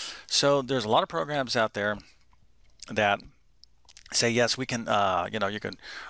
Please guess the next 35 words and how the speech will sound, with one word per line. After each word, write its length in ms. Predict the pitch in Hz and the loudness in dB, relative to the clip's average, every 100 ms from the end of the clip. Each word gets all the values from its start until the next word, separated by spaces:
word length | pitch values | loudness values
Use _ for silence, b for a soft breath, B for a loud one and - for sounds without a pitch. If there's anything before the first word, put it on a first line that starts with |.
| B | B
all 160 | 110 123 | 0 2
your 120 | 117 | -2
students 320 | - 117 - | -4 -2 -2
can, 340 | 101 95 92 92 | -4 -6 -10 -12
can 180 | 104 | -10
come 220 | - 139 139 | -4 -2 0
in 120 | 135 | -2
here, 360 | 127 131 127 | 0 2 2
you 120 | 113 95 | 2 0
know, 180 | 92 | 0
they 120 | 90 92 | 0 -2
can 160 | 90 | 0
log 320 | 98 117 113 | 4 4 4
in, 320 | 117 117 117 98 | 0 -2 -2 -4
you 80 | |
can 140 | 92 90 | -8 -4
get, 180 | 95 87 | -2 0
like, 240 | 90 95 | 0 2
all 120 | 98 | 0
kinds 280 | 92 104 92 | 0 -2 -2
of 60 | 92 | -2
nice 280 | 95 - | -2 -2
metrics 480 | 107 110 107 - - | -4 -2 -2 -2 -2
and 80 | 90 | -2
reports 540 | 92 - 113 104 - | -12 -4 0 2 0
and 120 | - - | -2 -2
quizzes 520 | 113 104 104 98 92 | 0 2 2 0 0
and 80 | 87 | 2
all 160 | 101 | 2
kinds 280 | - 98 95 | 2 -2 -2
of 60 | - | -2
good 160 | 101 | -2
stuff 260 | - 101 - | 2 0 -2
like 160 | 90 - | -4 2
that. 260 | 101 101 | 2 2